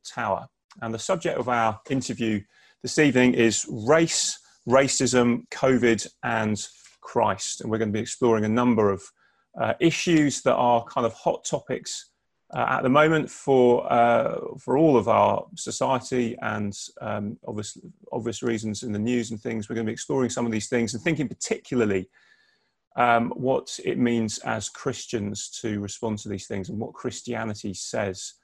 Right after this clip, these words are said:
um, in, in the light of these things. If you wanna ask a question, I'm gonna be asking lots of questions, um, but if you, if you want to ask a question, um, a bit later on, do start putting things in the live chat.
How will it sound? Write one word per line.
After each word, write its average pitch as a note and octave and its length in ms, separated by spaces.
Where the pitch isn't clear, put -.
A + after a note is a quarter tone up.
um, G#2 480
in, G#2+ 200
in G#2+ 100
the G#2 60
light G#2 420
of G2+ 220
these G2 320
things. - 520
If D3+ 80
you G#3+ 80
wanna G#3+ 160
ask F#3+ 200
a D#3+ 40
question, - 800
I'm D#3+ 140
gonna D#3+ 120
be D3 60
asking C3+ 260
lots B2 160
of - 40
questions, C3 600
um, A#2+ 160
but C3 160
if D#3 120
you, D#3 280
if - 160
you D3+ 80
want F#3 300
to D3 360
ask D3 240
a - 40
question, B2+ 500
um, A#2+ 300
a - 60
bit C#3 120
later B2+ 380
on, A#2+ 320
do F3 260
start - 460
putting C#3+ 180
things B2+ 280
in A#2+ 60
the A#2+ 80
live A#2+ 280
chat. - 380